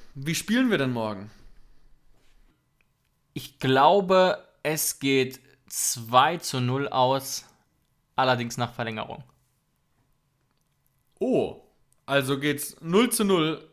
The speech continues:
Speaker 1: in, nach neunzig.
Speaker 2: Ja, Definitionsfrage, aber ich glaube, es wird in gewissen Teilen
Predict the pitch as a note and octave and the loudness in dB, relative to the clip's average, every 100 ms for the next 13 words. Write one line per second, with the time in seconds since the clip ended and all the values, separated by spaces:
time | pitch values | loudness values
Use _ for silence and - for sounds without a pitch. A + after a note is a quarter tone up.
0 | _ - D#3 D3 D3 C#3+ B2+ D3 D3+ D3+ | _ -8 -6 -6 -8 -12 -8 -6 0 0
1 | C3 - G2+ - - C#3+ C3 A#2+ D3 D3 | 0 -6 -12 -16 -10 0 0 0 -2 -2
2 | C3+ E3 D3 A#2+ A#2 A2 B2 C#3 D3+ E3 | 0 -2 -2 0 0 -2 -4 0 2 4
3 | D3 - D3+ D#3+ - - - - - C#3 | 0 -2 -6 -6 -14 -18 -18 -18 -12 -10
4 | B2+ B2+ C#3+ C3+ B2 B2 B2 A#2+ | -8 -6 -6 -6 0 0 0 -4